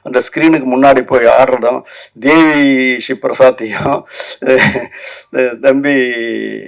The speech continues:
சோபியும் நினைச்சு சந்தோஷப்படுறது இல்லாம, அதுல வந்து வி-, விஜயனுடைய பங்களிப்பு இருக்குது. ஒரு, ஒரு மேனரிசம், ஒ-, அதை frame to frame செதுக்கி இருக்கிறாங்க. அஹ், சோபியும் சரி, வி-, விஜய் தம்பியுடைய மேனரிசம் வந்து எக்ஸ்ட்ராஆர்டினரி,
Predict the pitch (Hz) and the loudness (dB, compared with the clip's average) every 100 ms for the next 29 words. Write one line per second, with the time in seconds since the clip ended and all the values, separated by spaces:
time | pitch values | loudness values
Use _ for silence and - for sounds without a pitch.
0 | - _ _ _ - 143 156 143 135 135 | -20 _ _ _ -2 0 2 2 4 4
1 | 123 135 - 127 123 113 110 127 147 147 | 2 0 0 -2 -2 -4 -2 0 0 0
2 | - 127 117 120 120 120 156 - 120 113 | 2 0 0 0 2 2 0 0 -2 -2
3 | 117 117 - - 113 - _ _ 117 107 | -2 -2 -4 -4 -6 -8 _ _ -18 -18
4 | 107 123 117 175 202 202 151 135 - 123 | -16 -18 -2 2 2 2 0 -2 -2 -4
5 | 147 170 143 - 135 113 113 107 127 160 | 0 0 0 -6 -8 -4 -6 0 2 4
6 | 190 190 151 131 151 147 120 139 120 117 | 4 4 4 4 4 4 0 -4 -6 -6
7 | - - - - - - - 175 233 277 | -10 -14 -4 0 2 0 -2 2 4 4
8 | 277 262 - 247 277 - 202 208 196 151 | 2 -4 2 4 4 2 0 0 -2 2
9 | 127 110 101 - - 107 110 107 107 104 | 2 2 -4 -10 -14 -8 -6 -6 -6 -10
10 | 104 _ - - 131 135 131 135 123 127 | -14 _ -20 -6 0 2 2 0 2 0
11 | 139 160 139 113 117 110 127 139 - 120 | 0 -2 -4 -8 -8 -6 -4 -2 -2 -4
12 | 117 110 104 127 151 147 135 127 135 165 | -4 -6 0 2 2 0 0 -2 -2 -4
13 | - - - 175 202 165 151 | -6 -8 0 4 4 4 2